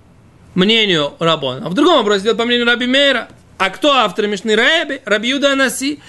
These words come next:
И он в одном вопросе считал как Рабона, а в другом вопросе считал как Раби Мейр. И поэтому написал свое мнение.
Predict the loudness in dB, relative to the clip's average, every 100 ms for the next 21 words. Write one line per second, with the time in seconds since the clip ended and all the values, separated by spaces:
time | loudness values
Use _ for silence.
0 | -16 0 2 2 2 2 2 2 2 2
1 | 2 0 -4 0 0 0 0 -2 -2 -4
2 | -2 2 2 4 4 4 2 0 0 2
3 | 2 0 2 0 -2 -4 -2 0 0 0
4 | 0 0 2 2 2 2 2 2 2 0
5 | 0 -4